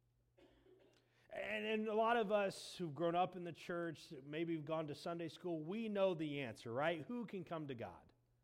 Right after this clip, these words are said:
Anyone. Everyone. Right? And we understand that question, answer, but for the people that are reading Luke for the very first time, they didn't understand that.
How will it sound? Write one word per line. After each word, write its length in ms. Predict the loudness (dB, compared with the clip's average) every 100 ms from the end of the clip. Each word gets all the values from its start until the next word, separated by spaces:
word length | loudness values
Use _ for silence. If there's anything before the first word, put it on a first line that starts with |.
| _ _ _ _ _ _ _ _
Anyone. 560 | 0 2 4 2 0 -6 -18 _ _ _ _ _ _ _ _ _ _ -8
Everyone. 680 | 4 6 6 -2 -6 -6 -12 -18 -20 _ _ _ _ _ _ _ _ _ _ _ _ _ _ _ -4
Right? 240 | 0 0 -2 -8 0
And 120 | 2
we 120 | 4
understand 560 | 4 2 2 4 4 4
that 220 | 0 0
question, 640 | 0 2 0 0 0 0 -2
answer, 640 | -2 -2 -2 -2 0 0 -4 -16 -4
but 160 | -2 2
for 160 | 2
the 120 | 2
people 540 | -2 -2 -2 -2 0 4
that 80 | 6
are 140 | 4
reading 320 | 2 0 0
Luke 220 | 2 0 0
for 80 | -6
the 60 | -4
very 220 | 0 -2
first 360 | -2 -4 -6
time, 500 | -8 -6 -4 -4 -6 -10 _ _ -4
they 160 | -2
didn't 360 | 0 -2 0 -2
understand 600 | -2 -4 -6 -8 -8 -8
that. 220 | -12 -18